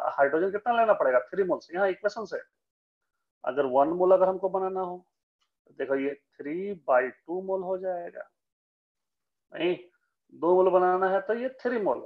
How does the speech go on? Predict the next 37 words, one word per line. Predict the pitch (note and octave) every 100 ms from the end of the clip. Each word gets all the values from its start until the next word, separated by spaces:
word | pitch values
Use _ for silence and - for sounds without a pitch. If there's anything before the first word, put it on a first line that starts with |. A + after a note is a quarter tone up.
| -
माने | C#3 C#3+ C#3
one | D3 F#3 G3 -
point | F3 F3+
five | - E3 F3 -
times | F3+ F#3+ F3+ - C3+
ज्यादा। | B2+ B2 E3+ C3+ - - _ _ _ _ _
one | C#3 F3+
mole | G3+ G#3
बनाना | G3+ G#3
है | G#3 G#3+
तो | A3+ B3+ C#4+ - _ _ _ _ _
वन | A#2+ B2 C3+ C#3
पॉइंट | E3+ F#3
फ़ाइव | - G#3 A#3
mole। | C4+ D#4+ - _ _ _ _ _ _ _ _ _ _ _ _ _ _ _ _ _
और | C3+
जब | D#3+
इसका | F3 - F#3+
mole | F3+ G3+ A#3+ G#3
जब | G#3 F#3+
निकल | F3+ E3+ D#3
गया, | C#3+
देखो | D#3 D#3+
ये | E3+
मोल | D#3+ D#3+ F3
निकल | D#3+ D3+ C#3
गया | B2 B2
है, | A#2 A2+ _ _ _ _ _ _ _ C#3+
नहीं | D3+ E3+ -
formula | C#3 D3 D#3
में | C3 - _ _ _ _
molecular | D3 D#3+ E3 F3 G3+ G3+
मास | G#3 -
से |
मल्टीप्लाई | G#3 G#3 G#3+ A3+ A3+
कर | A3+ A3
दो | A3+